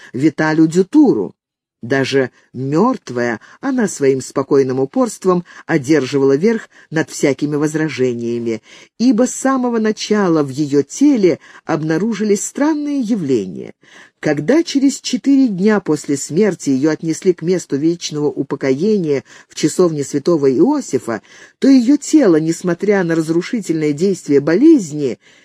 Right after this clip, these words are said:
не являло ни малейших признаков тления и не издавало никакого запаха. Ногти у нее были, как у новорожденного ребенка, нежно-розового цвета. Через тридцать девять лет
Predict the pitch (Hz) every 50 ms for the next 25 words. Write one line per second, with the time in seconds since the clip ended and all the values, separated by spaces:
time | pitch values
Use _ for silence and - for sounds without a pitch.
0 | _ _ _ _ 151 165 208 226 208 220 247 220 233 254 262 254 254 254 247 269
1 | 311 294 302 277 247 262 277 254 - - 254 - _ - 214 247 220 185 226 220
2 | - 202 202 - _ - 180 190 185 214 226 226 240 262 285 302 311 311 - -
3 | - - _ _ _ 214 196 185 185 185 175 175 139 110 147 139 131 143 151 165
4 | 180 196 220 226 - 233 - - 285 285 277 302 - - 269 233 175 - - 90
5 | 113 - - - - _ _ _ _ _ _ _ _ 127 147 190 - - - -
6 | 156 147 139 131 131 135 139 123 120 139 143 139 131 135 127 - _ - - _
7 | _ - 135 - - 147 143 143 131 139 135 131 131 123 113 143 143 135 131 127
8 | 135 139 131 107 139 180 220 220 208 - 165 139 131 131 120 110 123 127 123 123
9 | 123 117 107 127 123 120 113 123 123 - - - 113 131 151 180 - - 185 175
10 | 190 - _ _ _ _ _ _ _ _ _ _ _ _ _ _ _ _ _ _
11 | _ _ _ _ _ - - 196 226 220 226 247 220 - - - - 262 302 320
12 | 320 - - - - 254 233 196 165 160 214 233 226 226 214 - - 165 165 156
13 | 147 135 - - -